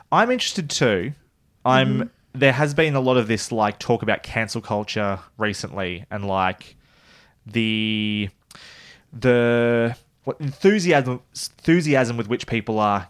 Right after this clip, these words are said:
Speaker 1: cancelled or sort of thrown out and said we should just get rid of these people completely from sort of,
Speaker 2: Mm.
Speaker 1: like, pop culture zeitgeist after allegations or stories like this come out.
Speaker 2: Mm-hmm.
Speaker 1: And I think if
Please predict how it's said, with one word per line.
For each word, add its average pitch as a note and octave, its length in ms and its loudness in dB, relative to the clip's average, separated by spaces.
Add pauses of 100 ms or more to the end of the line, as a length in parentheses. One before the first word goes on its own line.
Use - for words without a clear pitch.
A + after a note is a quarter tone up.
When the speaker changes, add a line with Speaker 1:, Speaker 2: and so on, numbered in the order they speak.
Speaker 1:
cancelled B2 560 0
or G#2 100 0
sort G#2+ 140 -4
of G#2 100 -6
thrown A2 280 0
out G2+ 220 0
and G2+ 80 -12
said G2 180 -8
we G#2 80 -4
should G2+ 120 -10
just G2+ 120 -8
get G2+ 120 -6
rid G2+ 80 -2
of G2 40 -2
these G2 80 -4
people G2+ 200 -8
completely G2+ 420 -8
from G2+ 200 -12
sort G2+ 140 -4
of, F#2+ 80 -2
Speaker 2:
Mm. F#2 40 -4
Speaker 1:
like, F#2+ 200 -2
pop - 200 -8
culture G#2 400 -6
zeitgeist G#2 800 -2 (160)
after G#2+ 580 0 (240)
allegations G#2 960 -2
or G2 580 -2
stories A2+ 420 -2
like D2 140 -2
this G2+ 120 -8
come F2 220 -12
out. A2 340 -2
Speaker 2:
Mm-hmm. F#3 300 -4 (200)
Speaker 1:
And A#2+ 440 0
I C#3 120 4
think F3 240 -4
if - 300 -6